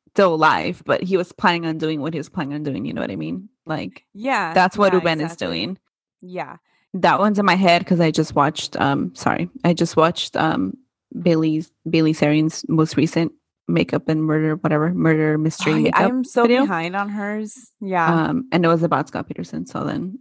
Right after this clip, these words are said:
Speaker 1: and you know, <laughs> you know what? My friend who went to the same high school as us and is from here said to me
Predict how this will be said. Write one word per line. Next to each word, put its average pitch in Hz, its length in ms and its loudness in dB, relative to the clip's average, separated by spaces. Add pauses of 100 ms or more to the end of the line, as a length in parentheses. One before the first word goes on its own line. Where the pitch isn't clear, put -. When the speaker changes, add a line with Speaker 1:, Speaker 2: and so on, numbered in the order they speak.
Speaker 1:
and 214 120 4
you 240 80 6
know, 302 120 6
<laughs> - 260 -6 (300)
you 202 80 4
know 202 160 6
what? 190 260 2 (280)
My 175 160 4
friend 175 340 0
who 160 520 0
went 165 240 0
to 170 100 -2
the 160 100 -4
same 156 200 -4
high 151 100 2
school - 240 -6
as 92 120 -4
us 170 200 -6
and 165 160 -4
is 156 120 -4
from - 220 -4
here 180 240 -2 (260)
said - 260 -2
to - 100 -8
me 180 260 0